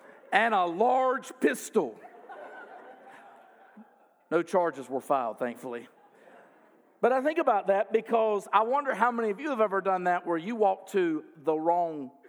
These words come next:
car. It's so important we talk about this with church, and when people come in and they visit the church,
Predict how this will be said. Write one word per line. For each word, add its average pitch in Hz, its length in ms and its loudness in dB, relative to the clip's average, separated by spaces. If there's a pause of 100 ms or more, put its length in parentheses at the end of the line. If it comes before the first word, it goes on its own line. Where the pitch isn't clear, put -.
(140)
car. 120 500 -4 (800)
It's 185 200 0
so 285 180 2
important 220 360 0
we 233 140 -6
talk 214 280 0
about 202 220 0
this 196 200 -4
with 175 140 -6
church, 247 460 0
and 180 180 -4 (360)
when 202 160 -2
people 269 300 -4
come 247 220 2
in 220 100 -2
and 202 100 -2
they 196 80 2
visit 185 280 0
the 180 100 -6
church, - 520 -4